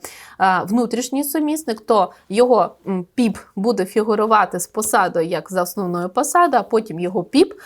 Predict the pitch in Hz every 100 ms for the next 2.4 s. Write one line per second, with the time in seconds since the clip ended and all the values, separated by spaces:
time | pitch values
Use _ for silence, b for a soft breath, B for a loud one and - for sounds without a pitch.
0 | B - 185 262 277 185 180 180 180 208
1 | 254 202 165 175 214 - 196 190 - 196
2 | 175 - 143